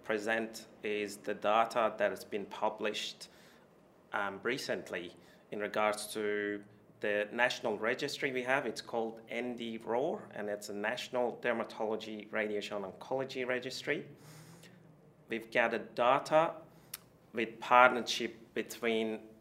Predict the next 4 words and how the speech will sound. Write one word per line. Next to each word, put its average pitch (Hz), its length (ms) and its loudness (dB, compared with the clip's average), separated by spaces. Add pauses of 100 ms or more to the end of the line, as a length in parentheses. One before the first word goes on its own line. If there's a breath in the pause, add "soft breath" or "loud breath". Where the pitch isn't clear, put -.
(280)
dermatologists 135 1080 4
and 107 380 0 (140)
radiation 110 480 2
oncologists 131 840 0